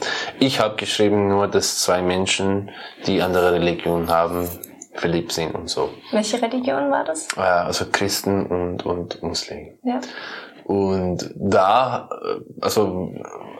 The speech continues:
Speaker 1: als, als mein Buch veröffentlicht war, alles war gut. Ich mein, ich glaube, in drei Wochen, mein Buch ist ungefähr fünf, da, fünfhundert oder auf siebenhundert Mal ausverkauft. Alles war sehr gut.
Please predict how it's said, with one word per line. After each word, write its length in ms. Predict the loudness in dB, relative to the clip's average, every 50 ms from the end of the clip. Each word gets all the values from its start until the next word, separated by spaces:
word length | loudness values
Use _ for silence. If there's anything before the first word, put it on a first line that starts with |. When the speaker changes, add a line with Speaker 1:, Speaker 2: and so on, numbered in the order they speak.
| -8 -4 -2
Speaker 1:
als, 380 | 0 2 2 2 2 2 4 4
als 260 | 4 4 4 4 4
mein 260 | 4 4 4 4 4
Buch 220 | 6 6 6 6
veröffentlicht 960 | 4 4 6 6 6 6 4 4 2 2 0 0 0 -2 -2 -4 -8 -12 -14 -12 -16 -16 -16 -14 -14 -16 -16 -18 -14 -6
war, 360 | 0 2 4 4 4 2 0 2
alles 220 | 2 2 2 4 2
war 180 | 2 2 2
gut. 360 | 0 -2 -2 -2 -4 -10 -12 -8
Ich 200 | -8 -8 -6 -2
mein, 300 | -2 -2 -2 -2 -4 -8 -12 -18 -20 -20 -20 _ _ _ -12 -10 -8 -8 -10 -12 -16 -14 -12
ich 100 | -8 -6
glaube, 300 | -2 0 0 0 0 0
in 160 | 0 0 0
drei 360 | 2 2 2 2 2 2 2
Wochen, 460 | 4 4 4 4 2 2 4 4 4 4
mein 180 | 2 0 0 2
Buch 300 | 2 0 0 0 0 -2
ist 320 | -2 -2 -2 -4 -6 -8
ungefähr 800 | -8 -4 -2 -2 0 -2 -2 -2 0 2 2 4 2 2 0 -2 -4
fünf, 360 | -4 -2 -2 -2 -2 -2 2
da, 260 | 2 4 4 2 0
fünfhundert 760 | -4 -2 -2 -2 -2 -2 -2 -2 -2 0 2 0 0 0 0
oder 440 | 0 0 2 0 0 -2 -6 -10 -8
auf 240 | -4 -4 -4 -4 -2
siebenhundert 720 | -2 0 0 0 0 0 -2 -2 -2 -2 0 0 0 0 0
Mal 440 | 0 0 0 0 0 -2 -2 0
ausverkauft. 560 | 0 -2 -2 -2 -4 -4 0 0 0 0 0 0
Alles 240 | -2 -2 0 2
war 120 | 2 2 2
sehr 200 | 2 2 0 2
gut. 360 | 2 2 2 2 0 -2 -6